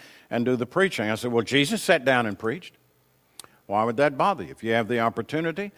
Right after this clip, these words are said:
Here, Paul has the opportunity. He stood up to preach.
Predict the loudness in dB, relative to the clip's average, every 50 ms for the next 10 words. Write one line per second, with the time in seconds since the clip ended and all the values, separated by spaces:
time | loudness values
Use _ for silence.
0 | -20 -20 -20 -14 -4 2 6 8 10 10 10 10 10 8 6 4 -2 -10 _ _
1 | _ 4 8 10 10 10 10 10 8 8 6 4 4 4 4 2 2 2 4 4
2 | 2 2 -2 -4 -2 0 0 0 0 0 0 0 0 -2 -2 2 4 6 6 6
3 | 6 4 4 0 -4 -2 0 2 2 2 2 -2 -6 -12 -16